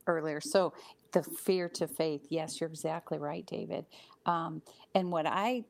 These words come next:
understood from the stream's message was, um, that in the judging of it or the, um, the perceiving it as a negative thing or as a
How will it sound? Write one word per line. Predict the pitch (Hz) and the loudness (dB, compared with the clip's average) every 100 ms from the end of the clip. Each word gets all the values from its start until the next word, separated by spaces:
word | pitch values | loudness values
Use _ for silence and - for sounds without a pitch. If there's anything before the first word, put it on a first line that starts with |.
| - 175 | -4 -2
understood | 185 165 - - 156 151 | 0 -2 -6 -4 -4 -4
from | - - 160 156 147 | -10 -6 -4 -4 -4
the | 156 | -4
stream's | - - 156 156 - | -6 -8 -6 -6 -4
message | 165 214 - 170 156 151 - - - _ | -2 -2 -2 -4 -4 -6 -10 -14 -20 _
was, | 170 175 170 160 165 - - _ _ _ - | -4 2 2 2 -2 -4 -10 _ _ _ -4
um, | 175 170 170 - 175 _ _ _ _ _ _ - | -2 -2 -6 -8 -12 _ _ _ _ _ _ -8
that | 165 180 151 185 | 0 2 2 0
in | 190 | 0
the | 175 | 0
judging | 156 - 165 175 190 170 - | -2 0 0 0 -2 -2 -2
of | 165 156 | -4 -2
it | - - - - - _ | -4 -6 -10 -18 -20 _
or | 175 170 160 | 0 2 0
the, | 160 165 165 160 - | -2 -2 -2 -4 -4
um, | 160 165 - - - _ _ _ - 156 | -4 -4 -6 -8 -12 _ _ _ -16 -8
the | 170 160 165 160 156 - _ _ _ _ - | -4 -2 -2 -4 -4 -8 _ _ _ _ -16
perceiving | - 175 - - 196 190 175 | -8 -8 -6 -2 -2 -2 -4
it | 160 | -2
as | 156 151 | -2 -2
a | 143 147 139 - _ _ _ - | -4 -4 -6 -10 _ _ _ -6
negative | 180 185 180 - 170 165 | -2 -2 -2 0 0 -2
thing | 131 - 143 131 139 | -4 -4 -2 -2 -4
or | - 156 - | -2 -2 0
as | 156 151 - | -2 -2 -2
a | 147 151 | -4 -4